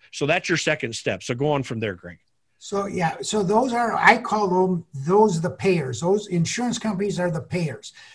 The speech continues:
Speaker 2: Now, the providers are going to now become independent again, 'cause what you have found is all this consolidation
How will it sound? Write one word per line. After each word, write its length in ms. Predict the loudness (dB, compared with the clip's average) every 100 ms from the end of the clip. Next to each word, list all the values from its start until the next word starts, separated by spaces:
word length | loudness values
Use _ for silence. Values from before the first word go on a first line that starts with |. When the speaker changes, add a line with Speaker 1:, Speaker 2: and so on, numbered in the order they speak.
| -6
Speaker 2:
Now, 180 | 0 0
the 120 | 0
providers 960 | -2 -2 0 2 2 2 0 0 -4 -8 -20 -2
are 180 | 0 2
going 360 | 2 0 -2
to 120 | 0 4
now 360 | 4 4 2
become 540 | 2 -2 0 2 2 2
independent 720 | 2 2 0 2 4 4 4
again, 300 | 0 -2 -8 -14 _ -10
'cause 200 | -4 0
what 340 | 2 2 0 0
you 100 | 2
have 200 | 2 0
found 540 | -2 2 4 4 2
is 180 | 0 0
all 240 | 2 4
this 160 | 4 2
consolidation 1200 | 0 -2 -2 0 0 4 4 4 2 -2 -4